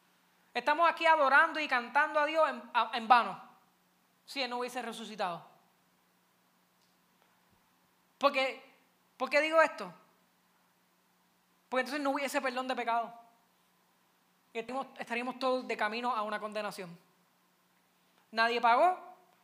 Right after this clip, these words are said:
tú no puedes pagar. El día de nuestra muerte no vamos a estar con Dios. Pero como sí resucitó,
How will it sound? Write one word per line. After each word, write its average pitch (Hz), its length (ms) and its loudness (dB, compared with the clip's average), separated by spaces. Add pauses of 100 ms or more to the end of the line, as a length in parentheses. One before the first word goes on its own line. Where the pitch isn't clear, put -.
(100)
tú 269 120 -4
no 240 120 -2
puedes 226 200 -2
pagar. 254 420 2 (520)
El 214 180 -16
día 226 220 0
de 226 80 -2
nuestra 233 280 -6
muerte 262 400 -6 (1120)
no 233 220 -2
vamos 220 200 0
a 202 40 -4
estar 196 160 -8
con 180 140 -14
Dios. 160 140 -16 (3500)
Pero 247 320 4 (720)
como 202 500 -2 (100)
sí 320 400 -2
resucitó, 233 800 -4